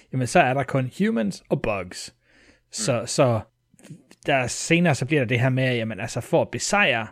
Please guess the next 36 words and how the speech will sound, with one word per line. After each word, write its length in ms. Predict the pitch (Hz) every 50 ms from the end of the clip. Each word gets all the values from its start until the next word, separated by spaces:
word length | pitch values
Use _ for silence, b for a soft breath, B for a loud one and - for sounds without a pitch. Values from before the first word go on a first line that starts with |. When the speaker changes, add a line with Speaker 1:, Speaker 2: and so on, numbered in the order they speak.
| - _ _ _ _ _ _ _ _
Speaker 1:
øh, 580 | - 113 110 107 101 95 92 92 90 87 85 107
for 140 | - - 147
at 80 | 117
besejre 400 | - - - - 175 180 170 131
insekterne, 520 | 127 131 - - 151 139 - - 127 123 117
skal 200 | - - 123 113
man 120 | 113 107 104
lære 460 | 104 107 107 110 113 117 117 110 110
insekterne 560 | 107 107 - - 123 117 - - 123 120 117
at 180 | 113 113 110 -
kende. 360 | - - 120 135 143 135 113 - _ B B B B B B B B B
Så 160 | - - 151 113
selvfølgelig 340 | 113 120 - 143 147 156
er 40 | 131
det 100 | 127 131
noget, 160 | 131 139 135
der 60 | 131 131
starter 280 | - - 139 143 143 135
allerede 260 | 120 123 120 120 120
i 20 |
skolen. 520 | 113 - - 123 120 127 131 135 131 117 B B B B B B B _ -
Øh, 80 | - 175
det 140 | 220 - -
er 40 | 120
jo 60 | 110
så 140 | - - 135
meget 220 | 131 127 123 131
en 80 | 127 110
amerikansk 600 | 104 104 104 104 - - 147 135 101 101 - -
ting, 220 | - 135 - -
det 100 | 117 120
her, 220 | - - 139 120 82
ikke? 260 | 95 117 120 - -
At 220 | 120 120 - -
de 60 | - 123
i 380 | 117 - 113 110 107 104 -